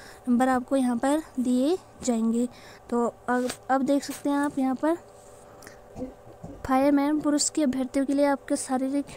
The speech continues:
मानक नाप जोख, तो सामान्य तथा अन्य पिछड़ा वर्ग अनुसूचित जाति के अभ्यर्थियों के लिए एक सौ अड़सठ सेंटीमीटर आपकी ऊंचाई होनी चाहिए, पर्वतीय क्षेत्रों के लिए एक सौ साठ और अनुसूचित जाति के लिए एक सौ सत्तावन पॉइंट पाँच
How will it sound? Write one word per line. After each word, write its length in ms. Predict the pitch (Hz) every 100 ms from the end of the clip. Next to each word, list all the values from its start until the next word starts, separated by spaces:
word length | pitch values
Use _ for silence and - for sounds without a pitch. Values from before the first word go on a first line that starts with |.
| -
मानक 440 | 254 247 254 294 -
नाप 360 | 247 247 302 - -
जोख, 340 | 254 220 226 - -
तो 200 | 262 254 254
सामान्य 720 | 262 254 262 294 311 311 294 - - - 277
तथा 300 | 262 269 277 - - - - 254
अन्य 240 | 262 285
पिछड़ा 300 | 285 - 294
वर्ग 240 | 277 277 269
अनुसूचित 500 | 285 269 277 - 294
जाति 280 | 269 247 269
के 80 | 285
अभ्यर्थियों 400 | 254 254 247 269
के 60 | 269
लिए 140 | 277
एक 80 | 269
सौ 120 | 294
अड़सठ 320 | 269 247 247 262
सेंटीमीटर 520 | 269 254 254 254 262
आपकी 280 | 254 254 262
ऊंचाई 280 | 254 254
होनी 240 | 262 254 247
चाहिए, 240 | 262 269
पर्वतीय 440 | 269 254 254 294 294
क्षेत्रों 360 | 285 262 277
के 120 | 269
लिए 120 | 269 254
एक 80 |
सौ 120 | 254 262
साठ 360 | - 247 247 - - - - -
और 160 | 254 240
अनुसूचित 540 | 240 262 285 285 294
जाति 340 | 285 240 254 269
के 120 | 262
लिए 180 | 262 311 - - - -
एक 80 | 254
सौ 120 | 285
सत्तावन 380 | 269 262 254 294 339 -
पॉइंट 320 | 262 240 269 349 381 - 269
पाँच 420 | 233 226 -